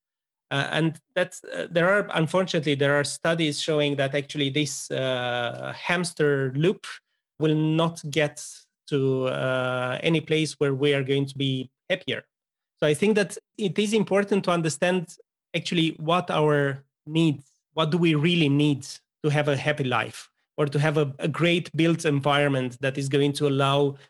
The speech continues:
the cities to flourish and the inhabitants. We, we spend seventy percent,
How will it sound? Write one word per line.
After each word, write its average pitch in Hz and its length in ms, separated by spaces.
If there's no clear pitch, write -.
the 143 80
cities 143 480
to 139 100
flourish 127 760
and 139 180
the 135 100
inhabitants. 139 800
We, 170 340
we 170 320
spend 175 560
seventy 170 320
percent, 156 540